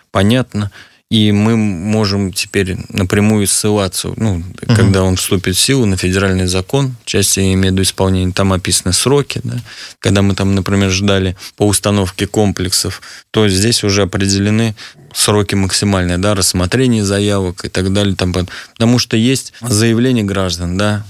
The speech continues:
Speaker 1: мы тоже их учитываем, главы администрации присылают нам письма, да, мы рассматриваем вопрос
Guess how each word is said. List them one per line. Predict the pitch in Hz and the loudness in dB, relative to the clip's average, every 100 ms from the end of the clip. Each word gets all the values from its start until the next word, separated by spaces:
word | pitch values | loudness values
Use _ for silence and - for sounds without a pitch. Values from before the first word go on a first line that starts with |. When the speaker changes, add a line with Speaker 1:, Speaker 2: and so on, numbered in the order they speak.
| 95 | -2
Speaker 1:
мы | 95 | 0
тоже | 92 117 117 | 2 2 2
их | 113 - | -2 -2
учитываем, | 110 117 98 - 92 90 87 | -2 -2 -2 -2 0 0 0
главы | 95 110 110 | 2 2 2
администрации | 104 107 107 - - 92 90 - | 0 0 -2 -4 -2 -2 0 -2
присылают | - - - 92 90 85 | -2 0 2 2 0 0
нам | 85 87 | -2 -2
письма, | - 90 - 87 87 | 0 0 0 -2 -2
да, | 92 98 104 - - - | 0 -2 -2 -10 -10 -2
мы | 98 | 0
рассматриваем | 101 - 104 98 95 95 | 2 2 0 0 0 2
вопрос | 104 101 87 87 85 | 0 0 -2 -2 -2